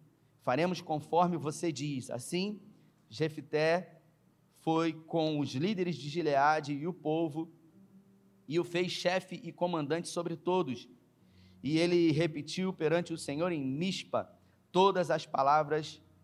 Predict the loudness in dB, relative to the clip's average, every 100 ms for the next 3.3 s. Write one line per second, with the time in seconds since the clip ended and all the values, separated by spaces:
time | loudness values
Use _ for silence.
0 | _ -6 -6 -6 -4 -6 -6 -10 -10 -20
1 | _ _ _ 0 2 -2 -4 2 0 0
2 | 2 4 4 2 -2 0 0 2 6 6
3 | 4 0